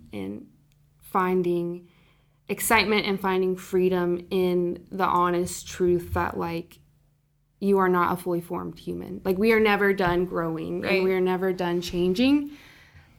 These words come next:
Speaker 1: Um, and that, that should be something that is exciting and freeing. But it also, in that moment, was something that was just frustrating as well, for me.
Speaker 2: Yeah. I think that those sort of the mystery of being a person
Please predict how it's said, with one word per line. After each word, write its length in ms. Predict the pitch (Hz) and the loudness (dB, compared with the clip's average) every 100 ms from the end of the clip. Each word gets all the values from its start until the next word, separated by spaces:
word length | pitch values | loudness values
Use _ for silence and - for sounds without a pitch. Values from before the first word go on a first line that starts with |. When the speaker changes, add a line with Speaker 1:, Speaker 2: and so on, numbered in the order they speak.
| - | -4
Speaker 1:
Um, 560 | 196 185 180 175 - - - | -2 0 -2 -4 -8 -6 0
and 220 | 190 185 | 2 2
that, 200 | 180 - _ _ _ _ | -2 -8 _ _ _ _
that 240 | 202 240 208 | 4 4 4
should 420 | - - 262 220 | 2 2 4 4
be 140 | 214 | 4
something 380 | 208 185 185 185 | 2 2 2 4
that 160 | 180 175 | 4 2
is 100 | 175 | 0
exciting 640 | 180 - 170 - 208 110 | -2 -2 -2 -2 -4 -4
and 260 | - 180 180 | -2 0 0
freeing. 420 | 180 175 87 208 196 - - | 0 -2 -2 -8 -12 -18 -6
But 360 | 196 202 - - | 2 2 0 -2
it 240 | 180 196 | 0 2
also, 420 | 180 180 185 180 170 | 2 2 4 2 2
in 260 | - 196 | 2 2
that 160 | 185 175 | 4 2
moment, 420 | 175 170 160 - | 2 2 -2 -4
was 240 | 190 170 | -2 -2
something 340 | - 165 165 170 | -2 -4 -2 -2
that 160 | 165 170 | -2 -4
was 280 | 180 170 | -6 -8
just 300 | - 170 - - _ - | -10 -12 -12 -20 _ -14
frustrating 560 | 139 - 107 101 - - | -10 -8 -8 -10 -12 -12
as 160 | 165 180 | -12 -10
well, 180 | - 190 _ - | -12 -16 _ -10
for 80 | 208 | -6
me. 80 | |
Speaker 2:
Yeah. 240 | 254 214 - - _ _ _ _ - - - - | -2 -4 -6 -18 _ _ _ _ -20 -20 -20 -10
I 60 | 196 | -4
think 220 | 220 214 | -2 -2
that 180 | 233 170 | -2 0
those 300 | 175 170 165 | 2 0 0
sort 180 | 175 | -4
of 160 | 160 156 | -6 -8
the 60 | 160 | -8
mystery 560 | 156 156 170 165 160 | -6 -6 -6 -4 -4
of 260 | 151 147 - | -8 -12 -8
being 340 | 165 156 156 | -6 -6 -8
a 40 | 147 | -12
person 800 | - 143 147 165 160 165 170 | -10 -8 -4 -4 -4 -6 -10